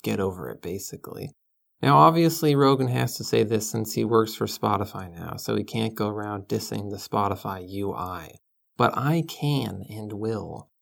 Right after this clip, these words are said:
Personally, I think the Spotify U I is pretty bad, although it has gotten better recently. The fact that there are now lengthy ads that appear out of nowhere is annoying. Even if you have premium, these ads will appear.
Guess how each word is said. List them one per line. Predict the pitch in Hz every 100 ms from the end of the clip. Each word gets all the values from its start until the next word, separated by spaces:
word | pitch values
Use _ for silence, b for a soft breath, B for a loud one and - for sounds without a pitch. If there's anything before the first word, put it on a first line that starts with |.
| _ _ -
Personally, | 190 202 185 160
I | 139 147
think | 151 151 147
the |
Spotify | 147 - 131 139 143 123 117
U | 117 117
I | 113 110 110
is | - 104
pretty | - - 156 127
bad, | 107 104 120 139 151 147 _ _ -
although | 113 117 120
it |
has | 117 107 -
gotten | - 120 117 113
better | 110 113 107
recently. | 107 110 - 117 113 113 - _ _ _ -
The | -
fact | 151 156
that | 147 139
there | 147
are | 139
now | 135 131
lengthy | 110 110 131 139 143 127 -
ads | 113 120 127 123 120 -
that | 113
appear | 107 - 127 123
out | 117
of | 117
nowhere | 117 117 117 117 113
is | 110 107 104
annoying. | - 98 107 113 117 117 120 - _ _
Even | 123 135
if | 131 127
you |
have | 117 107 -
premium, | - 127 143 143 139 139 143 -
these | 131 127
ads | 123 123 120
will | 120 120
appear. | 117 127 123 120